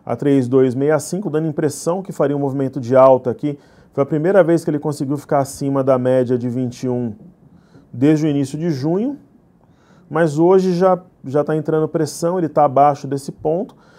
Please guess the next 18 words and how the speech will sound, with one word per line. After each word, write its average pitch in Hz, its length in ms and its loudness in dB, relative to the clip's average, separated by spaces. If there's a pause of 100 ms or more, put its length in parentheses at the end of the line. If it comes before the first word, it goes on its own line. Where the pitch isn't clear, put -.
(140)
só 220 160 2
que 220 100 -6
tá 233 340 4 (880)
acima 196 480 -4
das 175 220 2
duas 175 300 2
médias 165 420 2
aqui 147 160 0
de 143 100 -4
cinco 139 480 -8
e 139 40 -2
vinte 139 240 -6
e 160 40 -4
um, 175 40 -4
que 240 80 -8
estão 170 120 -4
justapostas 147 880 0
aqui, 170 400 -6